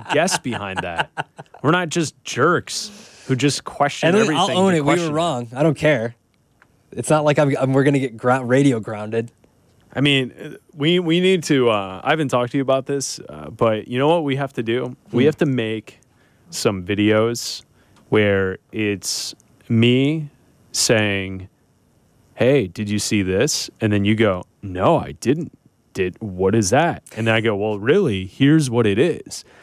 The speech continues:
Speaker 1: Because, like, every TikTok video is,
Speaker 2: Yeah.
Speaker 1: is two jerks who
Speaker 2: Yep.
Speaker 1: are doing a podcast that I don't know who's listening to this podcast. And it's like, "Hey, did you know the story behind Wendy's fries?"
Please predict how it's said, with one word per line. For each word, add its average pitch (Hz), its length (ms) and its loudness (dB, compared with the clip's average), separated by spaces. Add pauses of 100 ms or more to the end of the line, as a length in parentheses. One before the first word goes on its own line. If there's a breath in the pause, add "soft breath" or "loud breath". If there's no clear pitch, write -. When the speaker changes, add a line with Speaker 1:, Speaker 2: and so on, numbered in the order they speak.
(180 soft breath)
Speaker 1:
Because, 151 300 2
like, 151 220 0
every 151 340 4
TikTok 151 500 -2
video 156 500 4
is, 127 260 -2
Speaker 2:
Yeah. 131 300 2
Speaker 1:
is 127 220 -8
two 175 220 0
jerks 120 720 0 (240 loud breath)
who 143 60 2
Speaker 2:
Yep. 143 100 6
Speaker 1:
are 127 60 0
doing 143 280 0
a 131 80 0
podcast 143 720 0
that 104 240 -6
I 107 120 -8
don't 143 180 0
know 113 180 2
who's 120 300 2
listening 117 380 2
to 104 40 -6
this 98 100 -10
podcast. 98 680 -4 (260 loud breath)
And 117 120 2
it's 120 180 0
like, 120 340 2 (400 soft breath)
"Hey, 156 240 -2
did 120 240 -4
you 202 100 6
know 262 160 4
the 160 120 4
story 135 400 4
behind 120 480 0
Wendy's 113 520 0
fries?" 101 580 -2